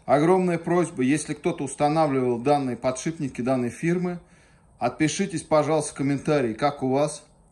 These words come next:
а, он поживает, сколько километров он у вас прошёл. А, буду очень признателен. Давайте соберём побольше информации.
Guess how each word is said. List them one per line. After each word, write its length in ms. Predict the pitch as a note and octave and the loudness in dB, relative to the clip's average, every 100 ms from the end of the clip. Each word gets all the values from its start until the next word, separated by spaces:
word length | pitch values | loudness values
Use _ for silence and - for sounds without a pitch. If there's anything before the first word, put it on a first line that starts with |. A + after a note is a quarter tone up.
| - | -12
а, 160 | A2 A2 | -8 -4
он 180 | A#2+ A2 | -4 -6
поживает, 640 | B2 B2+ C3+ C3 A#2 - - - _ | -6 -2 0 2 0 -4 -16 -20 _
сколько 400 | - - E3 C3 | -6 0 0 -2
километров 680 | D3 C#3+ C#3+ D3 C3+ A#2+ - | -2 2 2 0 -2 -6 -4
он 120 | B2 | -2
у 100 | B2 | 0
вас 160 | C#3 C#3 | 0 -2
прошёл. 640 | C#3+ C#3 - D3 C#3 C#3+ - _ _ _ - A2 | -4 -6 -4 -6 -6 -8 -16 _ _ _ -14 -8
А, 640 | A2 G#2+ G#2+ G#2 G2+ F#2+ F#2 _ _ _ - | -6 -4 -6 -6 -8 -10 -14 _ _ _ -8
буду 280 | B2 C#3 | -6 -2
очень 260 | C3+ B2+ B2+ | -2 -2 -6
признателен. 760 | B2+ B2+ A#2+ C3 C#3 D3 B2+ G#2 - - | -6 -4 -2 -4 -4 -8 -8 -10 -18 -10
Давайте 420 | G#2 A#2+ C3 C3+ | -4 -2 -2 -4
соберём 480 | C3 A#2+ A#2+ B2 A2+ | -6 -4 -4 -2 -2
побольше 460 | A#2+ A#2+ A#2+ - | -4 -2 -4 -4
информации. 760 | G#2+ B2 A#2+ B2+ D3+ - D#3+ | -8 -4 -4 -2 -4 -6 -10